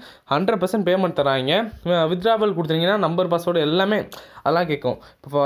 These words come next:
sign up bonus எவ்வளோ தருவாங்கன்னா உங்களுக்கு ஒரு இருபது ரூபாலேருந்து ஒரு ஐம்பது ரூபாக்குள்ள ஒரு அமௌண்ட் தருவாங்க sign up bonus. அப்படி இல்லைன்னா நீங்க மணி ஆட் பண்ற மாதிரி தான் இருக்கும். ஆட் மணின்னு கொடுத்தீங்கன்னா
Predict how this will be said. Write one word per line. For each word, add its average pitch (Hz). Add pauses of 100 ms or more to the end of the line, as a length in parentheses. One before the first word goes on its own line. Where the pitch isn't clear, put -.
(200)
sign 202
up 277
bonus 190
எவ்வளோ 180
தருவாங்கன்னா 156
உங்களுக்கு 180
ஒரு 147
இருபது 233
ரூபாலேருந்து 220
ஒரு 196
ஐம்பது 175
ரூபாக்குள்ள 180 (120)
ஒரு 143
அமௌண்ட் 156
தருவாங்க 127
sign 139
up 135
bonus. 117 (500)
அப்படி 156
இல்லைன்னா 226
நீங்க 226
மணி 170
ஆட் 190
பண்ற 170
மாதிரி 156
தான் 165
இருக்கும். 175 (580)
ஆட் 262
மணின்னு 202
கொடுத்தீங்கன்னா 156